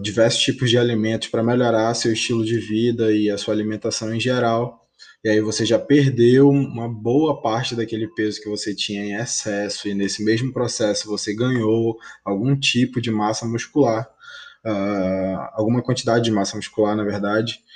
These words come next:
E aí entra a questão do cardio em jejum. Mas assim, eu não estou crucificando a prática do cardio em jejum, eu estou indicando a melhor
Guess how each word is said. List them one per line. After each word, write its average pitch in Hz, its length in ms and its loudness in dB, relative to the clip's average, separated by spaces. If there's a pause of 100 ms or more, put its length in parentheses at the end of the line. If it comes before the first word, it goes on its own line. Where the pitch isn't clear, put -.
(320)
E 127 140 6
aí 139 520 6 (1300)
entra 123 540 -4
a 113 60 -4
questão 113 380 -6
do 117 80 -4
cardio 113 320 -6
em 110 40 -4
jejum. 104 440 -4 (920)
Mas 110 300 0
assim, 101 440 -2 (480)
eu 117 140 -2
não 123 160 0
estou 117 480 0
crucificando 117 720 -4
a 127 60 -4
prática 135 800 -2 (160)
do 117 140 0
cardio 110 380 0
em 113 40 2
jejum, 107 360 2
eu 98 60 0
estou 110 320 -2
indicando 110 600 -2
a 107 60 2
melhor 104 480 0